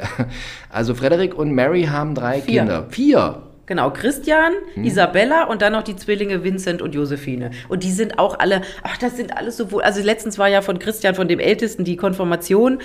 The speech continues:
Speaker 2: dann gab's halt wieder ein Bild. Die sind alle so, also man sagt so proper, also es ist alles so eine schöne Familie und die sind so hübsch angezogen und das ist alles so, man möchte sie alle gerade in den Arm nehmen.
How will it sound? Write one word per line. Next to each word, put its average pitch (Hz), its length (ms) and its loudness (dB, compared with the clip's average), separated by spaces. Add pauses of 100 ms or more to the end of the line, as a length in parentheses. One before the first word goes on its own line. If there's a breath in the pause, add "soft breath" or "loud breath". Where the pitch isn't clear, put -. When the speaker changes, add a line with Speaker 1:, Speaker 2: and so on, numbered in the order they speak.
(140 loud breath)
Speaker 2:
dann 156 140 -2
gab's 165 200 2
halt 185 140 -6
wieder 170 140 2
ein 160 120 -2
Bild. 202 300 0 (380 loud breath)
Die 208 80 -2
sind 233 280 0
alle 233 220 0
so, 208 600 0 (260)
also 175 140 -4
man 185 100 -2
sagt 202 180 -6
so 208 100 -4
proper, - 420 2
also 180 120 2
es 196 120 -4
ist 226 100 -8
alles 208 240 -2
so 240 60 -2
eine 247 120 0
schöne 240 440 2
Familie 208 760 2
und 214 140 -6
die 220 60 -10
sind 220 200 -4
so 240 140 0
hübsch - 300 -2
angezogen 185 880 0
und - 180 -10
das 226 160 -4
ist - 160 -12 (100)
alles 214 280 2
so, 202 260 2 (640 loud breath)
man 277 180 6
möchte 220 280 4
sie - 100 -4
alle - 160 -4
gerade 190 300 0
in - 80 -2
den - 80 -8
Arm - 260 -6
nehmen. - 220 -12